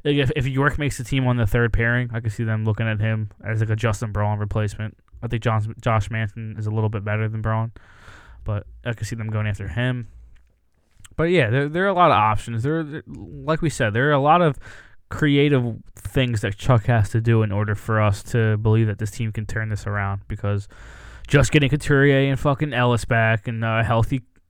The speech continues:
Kevin Hayes is not going to make this team a cup contender. Maybe, maybe a wild card in the playoffs, but it's not gonna make them a cup contender by any means.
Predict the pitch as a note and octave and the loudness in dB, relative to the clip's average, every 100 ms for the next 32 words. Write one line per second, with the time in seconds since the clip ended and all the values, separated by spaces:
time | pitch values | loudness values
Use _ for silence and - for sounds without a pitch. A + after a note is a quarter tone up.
0 | - - C#3 C3+ B2 A#2+ A#2 A2+ G#2+ A#2 | -16 -2 0 2 2 4 6 4 2 0
1 | A#2 A#2 G#2+ A#2 A2+ A2+ A2 G#2+ G#2 - | 2 2 2 0 0 0 0 0 -4 -4
2 | A2 G#2 G#2 - _ _ _ _ - - | -2 -2 -6 -12 _ _ _ _ -12 -8
3 | G#2 A#2 G2 G#2+ - G2 G2 G2 - _ | -4 -2 -2 -4 -6 -8 -8 -10 -12 _
4 | _ _ B2+ B2 C#3 B2+ B2+ C#3 C#3 B2+ | _ _ 0 2 4 2 2 2 4 2
5 | B2 A#2 A#2 - A2+ A2 G#2 G#2+ G2+ G#2+ | 4 2 2 0 0 0 -4 -8 -6 -6
6 | G2 F#2+ F#2+ - G2 - A2+ - G#2 G#2 | -6 -6 -8 -8 -10 -10 -14 -6 -6 -6
7 | G#2 G2+ G2 F#2+ G2 - G#2+ G2+ G2 G2 | -8 -8 -10 -6 -6 -6 -8 -10 -8 -8
8 | F#2 F#2 F2+ F2+ G2+ - | -10 -12 -14 -14 -14 -18